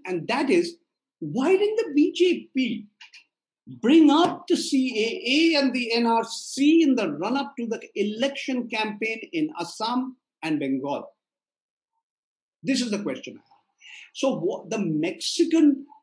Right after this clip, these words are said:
to Trump is the Bangladeshi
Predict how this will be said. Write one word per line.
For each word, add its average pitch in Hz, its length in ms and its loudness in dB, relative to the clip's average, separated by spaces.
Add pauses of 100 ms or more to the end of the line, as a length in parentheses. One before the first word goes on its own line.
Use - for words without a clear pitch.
(240)
to 202 140 -2
Trump 208 540 -2 (240)
is 247 240 -2
the 262 100 4
Bangladeshi 175 1300 -2